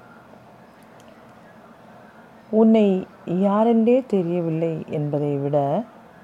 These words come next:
உன்னை நிரந்தரமாய் இழந்து விடுவேனோ என்ற பயம்தான் என்னை பைத்தியம் பிடிக்க வைக்கிறது. அருணுக்கு வேலைகள் அதிகமாக இருந்தன. கவலைப்படுவதற்கு கூட அவனுக்கு நேரம் இருக்கவில்லை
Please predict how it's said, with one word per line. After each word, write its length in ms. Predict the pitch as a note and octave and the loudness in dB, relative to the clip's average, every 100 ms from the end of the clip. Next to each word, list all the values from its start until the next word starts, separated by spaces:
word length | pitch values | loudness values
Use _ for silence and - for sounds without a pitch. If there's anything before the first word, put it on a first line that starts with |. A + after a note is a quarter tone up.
| - - | -20 -16
உன்னை 280 | - E3+ E3 | -6 -2 -2
நிரந்தரமாய் 840 | E3 E3 F3+ F#3 G3 G3 G3+ G#3+ | -2 0 0 2 2 2 0 0
இழந்து 380 | G3 E3+ F#3+ G#3 | 0 0 0 2
விடுவேனோ 600 | G3 F3 E3+ E3+ E3 D#3+ - - - | 2 0 -2 -2 -4 -6 -10 -16 -12
என்ற 300 | D#3 D3+ D3 | -8 -6 -6
பயம்தான் 720 | D3 D3+ E3 E3+ D#3+ D3+ D#3+ G3+ - - - - - | -4 -4 -4 -6 -6 -6 -8 -12 -18 -20 -20 -18 -8
என்னை 360 | D#3 D#3 D3+ D3 | -6 -4 -4 -6
பைத்தியம் 640 | E3 F3 F#3+ - G3 G3+ | -6 -6 -6 -4 -4 -2
பிடிக்க 360 | G#3+ D#3 D3+ - | -4 -8 -8 -10
வைக்கிறது. 640 | D#3 D#3 - - A#2+ - - - - - - - - - - - - - - - - | -10 -10 -12 -10 -10 -12 -16 -20 -20 -20 -20 -20 -20 -20 -20 -20 -20 -20 -20 -8 0
அருணுக்கு 640 | G#3+ C4 A#3+ - E3+ D#3 - - - - | 2 4 0 -2 -2 -2 -6 -18 -16 -4
வேலைகள் 460 | E3 F#3 G3 E3+ | 0 2 0 0
அதிகமாக 560 | D#3+ E3 F3 E3+ E3+ F3+ | -2 -2 -4 -4 -6 -6
இருந்தன. 420 | E3 D3+ D3 D3 - - - - - - - - - | -6 -6 -10 -10 -12 -16 -20 -20 -20 -20 -20 -14 -2
கவலைப்படுவதற்கு 1000 | D#3+ E3+ G3 G3+ G3+ G3 G3 G3 - F#3+ | 2 4 2 2 0 0 -2 -4 -8 -8
கூட 380 | G3+ G#3 G#3 - - - | -4 0 0 -2 -12 -16
அவனுக்கு 400 | - E3 E3 - | -10 -6 -6 -6
நேரம் 480 | D#3+ D#3+ F3 G3+ F#3+ | -4 -2 -2 -2 -4
இருக்கவில்லை 680 | E3+ F3+ - G#3 F3+ D3+ C#3+ | -4 -6 -2 -2 0 -2 -4